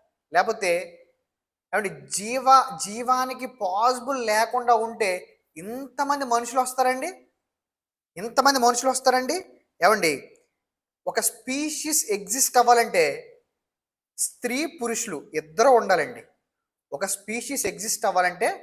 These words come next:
స్త్రీ పురుషులు ఇద్దరు ఉండాలి. ఏమండి, స్త్రీ పురుషులు ఇద్దరూ లేకపోతే జీవము రాదు.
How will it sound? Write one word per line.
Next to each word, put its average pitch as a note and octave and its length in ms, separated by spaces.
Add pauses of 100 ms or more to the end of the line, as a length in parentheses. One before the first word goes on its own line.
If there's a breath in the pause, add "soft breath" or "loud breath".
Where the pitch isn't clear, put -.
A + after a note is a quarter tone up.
(320 soft breath)
స్త్రీ - 400
పురుషులు A#3+ 440
ఇద్దరు F#3 400
ఉండాలి. G#3 500 (380)
ఏమండి, F3+ 300 (340)
స్త్రీ - 380 (100)
పురుషులు C4 460
ఇద్దరూ G3+ 520
లేకపోతే A3 580 (580)
జీవము A3 520
రాదు. F3 560